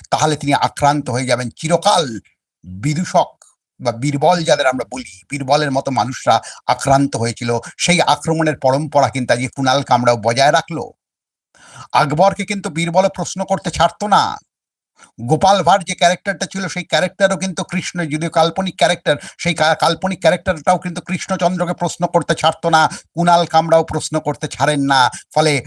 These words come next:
প্রশ্ন খুব বিপজ্জনক এবং প্রশ্নের মধ্যে যদি হাস্যরস মিলে গিয়ে থাকে তাহলে সেটা একটা বিদ্রোহ তৈরি করে। ফলে বিদ্রোহকে প্রথম দিনই কুচলে দাও।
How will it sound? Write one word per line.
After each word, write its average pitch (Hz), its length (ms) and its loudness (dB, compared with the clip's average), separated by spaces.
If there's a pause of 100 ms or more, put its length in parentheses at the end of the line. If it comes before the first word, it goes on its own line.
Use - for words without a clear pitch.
(140)
প্রশ্ন 165 360 -2
খুব 147 160 0
বিপজ্জনক 139 640 2
এবং 131 220 -2
প্রশ্নের 170 400 0
মধ্যে 151 280 -2
যদি 147 200 -2
হাস্যরস 147 580 2
মিলে 127 220 -2
গিয়ে 135 180 -2
থাকে 123 340 -2 (200)
তাহলে 135 220 2
সেটা 143 180 2
একটা 127 220 0
বিদ্রোহ 139 420 0
তৈরি 135 280 -4
করে। 117 300 -2 (220)
ফলে 131 140 2
বিদ্রোহকে 131 500 0
প্রথম 135 340 0
দিনই 123 140 -2
কুচলে 117 340 -6
দাও। - 100 -4